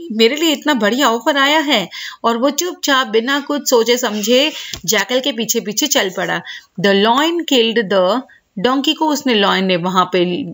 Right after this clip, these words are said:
वो ले गए उसको, और देखो आपको screen पे दिखाई दे रहा है ना, loin ने Jackal को मार दिया। But before eating he felt so thirsty, he said to the jackal, "Take care of the donkey, I will return in no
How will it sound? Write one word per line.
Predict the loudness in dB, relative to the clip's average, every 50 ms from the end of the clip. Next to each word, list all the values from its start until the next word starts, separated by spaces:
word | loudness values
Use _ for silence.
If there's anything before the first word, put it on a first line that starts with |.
| -10 -12 -12 -10 -4 0
वो | 0 2
ले | 4 4 4 4
गए | 4 4
उसको, | 2 2 0 0 0 2 2 2 2
और | 0 0 0
देखो | 0 0 2 2
आपको | 0 0 -2 -4 -6
screen | -4 -2 -2 -2 0
पे | 0 0
दिखाई | -2 -2 -4 -4 -2 -2 -2
दे | 0 0 2
रहा | 2 2
है | 0 0
ना, | 0 -2 -2 -2 -4 -10 -14 -14 -14 -14 -10 -2 0
loin | 2 2 2 2 0
ने | 0 0
Jackal | 0 0 -2 -2 -2 -4 -2
को | 0 4 4 4 4 2 -2 -10 _ _ _ _ _
मार | 2 2 2 2
दिया। | 0 0 0 2 2 0 -2 -6 -12 -14 -14 -14 -16 -16 -18 -16 -4 -2
But | -2 -2
before | -2 -2 -4 -4 -2 0 2 2 4
eating | 4 2 2 2 2 0 0 0 -2 -2 0
he | 0 0 2 0 0
felt | 0 0 0 -2
so | -4 -2 0 0 0 0 -2 -2 -2 -2
thirsty, | 0 0 0 0 0 0 0 -2 -2 0
he | 4 4 6 6 4 2 -2 -8 -12 _ _ _ _ -10 -4 -2 -2
said | -2 -2 -4 -8 _ -6
to | -4 0
the | 0 0 2 2 0
jackal, | 0 0 -2 -6 -6 -6 -10 -12 -14 -14 -12 -14 -14 -16 -20 _ _ _ 2
"Take | 2 2 0 -2 -4 0 2
care | 2 4 4 2 2 -2
of | -2 0
the | 0 0 0 0
donkey, | -2 -2 -2 -4 -4 -4 -4 -4 -4 -8 -12 -16 -4 0 0
I | 2 2 2 0 0 -2 0 0 2
will | 2 4 4 2 2
return | 2 0 2 2 2 0 0 0 -4 -4
in | -4 -2 -2 -2 0 0
no | 2 2 2